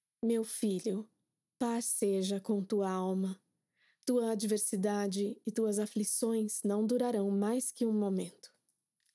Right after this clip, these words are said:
Grifo do autor. E o Senhor continua: "Sabe, meu filho, que todas essas coisas te servirão de experiência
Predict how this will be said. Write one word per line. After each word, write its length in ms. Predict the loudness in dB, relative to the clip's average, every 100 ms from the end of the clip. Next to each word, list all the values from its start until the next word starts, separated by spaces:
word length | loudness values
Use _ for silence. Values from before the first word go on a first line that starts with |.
| -4
Grifo 320 | -2 -2 -2
do 140 | -2 -2
autor. 340 | -2 -6 -8 _ _ _ _ _ _ _ _ _ _ _ -20 -4
E 120 | 0 0
o 60 |
Senhor 420 | 2 2 2 0
continua: 760 | 0 -2 0 2 2 2 -2 -6 _ _ _ _ _ _ -10
"Sabe, 480 | -4 0 0 2 2
meu 180 | 2 0
filho, 500 | 0 2 2 0 -6 _ _
que 140 | -8 -8
todas 460 | -2 0 2 2
essas 280 | 2 0 -2
coisas 520 | 0 0 2 0 -2
te 100 | -4
servirão 600 | -4 -2 0 0 2 0
de 140 | 0 0
experiência 920 | -2 -2 0 2 2 0 -2 -4 -8